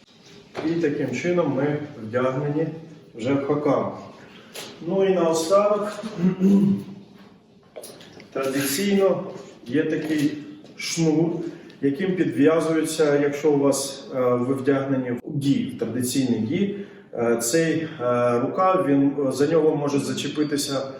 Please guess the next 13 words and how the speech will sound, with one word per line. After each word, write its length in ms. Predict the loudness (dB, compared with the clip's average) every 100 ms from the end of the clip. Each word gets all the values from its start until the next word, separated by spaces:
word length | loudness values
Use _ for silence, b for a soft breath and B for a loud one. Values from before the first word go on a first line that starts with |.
| B B
руків'я 500 | -2 0 2 4 4
меча. 520 | 2 0 -2 -4 -4 -2
Його 340 | 0 2 2
зазвичай 800 | 2 -2 -2 -4 2 2 2 -2 B B -2
перед 240 | 0 2
роботою 480 | 2 4 4 4 -2
з 120 | -4
мечем 360 | -4 -2 0 2
його 200 | 0 -2
зазвичай 600 | -4 -6 -6 -2 -2 0
підв'язують. 720 | -2 4 4 2 -4 -10 -12
Підв'язують 520 | -8 -2 0 2 -2
таким 340 | -4 -6 -6